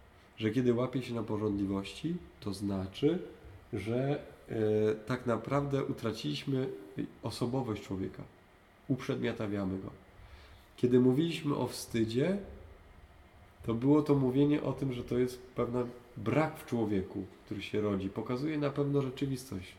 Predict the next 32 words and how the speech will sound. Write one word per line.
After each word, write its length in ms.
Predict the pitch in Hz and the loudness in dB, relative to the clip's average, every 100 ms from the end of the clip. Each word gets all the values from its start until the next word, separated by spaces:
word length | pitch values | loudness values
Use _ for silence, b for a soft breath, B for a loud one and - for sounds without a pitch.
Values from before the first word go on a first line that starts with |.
| - | -12
w 200 | 120 95 | -12 -10
człowieku, 420 | - 92 87 - - | -4 -4 -4 -8 -8
tak? 160 | 117 143 - B B B B - | -4 -4 -8 B B B B -4
Na 140 | 110 | -2
pewne 320 | 110 127 135 | 0 2 0
tęsknoty 600 | 135 135 - 139 127 127 | 0 -4 -2 0 0 0
w 80 | 95 | -4
nas. 280 | 92 90 - B B B - | -4 -6 -10 B B B -2
Papież 440 | 127 127 143 - - - | 0 2 0 -2 -10 -8
tak 120 | 117 - - - | -8 -8 -20 -6
pozytywnie 840 | - 143 139 143 - 160 147 139 135 | 4 4 6 2 6 6 6 4 0
przekazywał 680 | 127 - 117 113 107 101 90 | -2 -6 -2 0 0 0 -2
tą 140 | 101 | -4
samotność, 600 | 95 123 139 139 143 107 | 0 4 6 6 2 -2
na 80 | 110 | -2
przykład 260 | 104 - 101 | -6 -4 -4
jako 180 | 95 107 | -4 -6
oso-, 320 | - 131 123 - 113 110 | -2 0 0 -2 0 0
e, 40 | 110 | 0
bycie 280 | 110 - 117 | -2 -4 -4
samemu 520 | - 123 123 110 110 | -2 0 2 0 -2
osobą, 380 | - 107 98 92 - | 0 0 0 -2 -4
tak? 120 | - - - | -8 -10 -12
Przeżywanie 500 | - 110 104 107 101 | -4 0 0 0 -2
siebie. 300 | - 95 - - - B B B B B B - | -4 -6 -6 -12 -20 B B B B B B -2
I 100 | 123 | 0
te, 260 | 143 143 | 2 0
dzisiaj 240 | 147 185 208 | 0 0 0
widzimy, 440 | 156 160 175 165 - | 0 -2 0 -2 -2
jak 260 | 135 131 | -2 0
papież 340 | 147 147 147 123 | -2 0 0 0
właśnie, 280 | 120 - | -2 -2